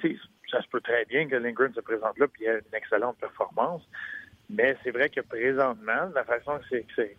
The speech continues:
que ça va ici, euh, c'est McNiven qui est plus solide.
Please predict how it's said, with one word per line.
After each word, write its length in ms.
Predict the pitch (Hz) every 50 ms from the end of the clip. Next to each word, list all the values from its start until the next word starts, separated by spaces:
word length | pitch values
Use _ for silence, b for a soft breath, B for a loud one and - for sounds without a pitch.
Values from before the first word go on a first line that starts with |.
| _ -
que 80 | 120 110 - -
ça 140 | 127 110 107 -
va 160 | 110 127 139 143 143 - _
ici, 500 | 135 120 - - - - 131 139 170 202 B B B B - _ 107
euh, 100 | 107 98 - -
c'est 60 | 123
McNiven 520 | 120 120 120 - - 120 113 113 127 135 131
qui 120 | - 131
est 40 | 117
plus 220 | - - - 120
solide. 420 | - - 139 123 104 104 113 139